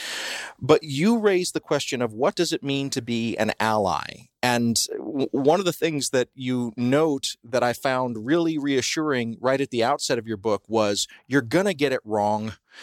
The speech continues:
And getting it wrong is not a reason to not try. So maybe let's start with that, getting it wrong and how to, over time, become better at being allies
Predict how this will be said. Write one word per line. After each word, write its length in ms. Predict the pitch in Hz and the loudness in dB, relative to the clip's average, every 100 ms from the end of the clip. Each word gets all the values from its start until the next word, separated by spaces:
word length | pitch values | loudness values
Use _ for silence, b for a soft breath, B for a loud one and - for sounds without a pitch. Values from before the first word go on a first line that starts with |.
| B B | B B
And 220 | 139 127 107 | 0 0 2
getting 240 | 156 180 | 2 2
it 100 | 180 | 0
wrong 400 | 135 139 143 139 135 | 2 2 2 -2 -4
is 220 | 127 120 | -4 -4
not 600 | 120 123 131 147 - - - | -4 0 0 0 -4 -10 -4
a 80 | 135 | -4
reason 460 | 120 135 135 135 120 | -2 0 0 -2 -4
to 120 | 117 | -2
not 300 | 113 107 - | 0 0 -2
try. 600 | - 123 101 85 - - - | -2 0 2 0 -6 -8 -2
So 180 | - 127 | 2 2
maybe 300 | 156 196 196 | 2 0 0
let's 240 | 165 - | 0 0
start 320 | - 156 160 | -2 -2 -2
with 180 | 147 - | -4 -2
that, 300 | 135 120 - B B B B _ 113 | 0 0 -2 B B B B _ 0
getting 240 | 160 170 | 2 4
it 80 | 156 | 0
wrong 560 | 139 143 151 139 123 123 | 2 2 4 2 -2 -6
and 140 | 123 | -8
how 180 | 107 151 | -4 -2
to, 400 | 160 147 131 120 - - - | -2 -2 -2 -4 -10 -6 2
over 280 | 160 156 147 | 4 4 -2
time, 580 | - 156 139 127 120 - _ 113 | -2 0 0 -2 -6 -12 _ -2
become 540 | 135 - 160 147 127 | -2 2 2 2 0
better 420 | 117 127 170 143 117 | -2 0 4 2 2
at 360 | 110 98 101 - b b 113 | 0 -2 -4 -8 b b -2
being 340 | 135 139 135 131 | 2 4 2 2
allies 760 | 131 135 127 120 110 107 104 | 2 2 2 2 0 -2 -4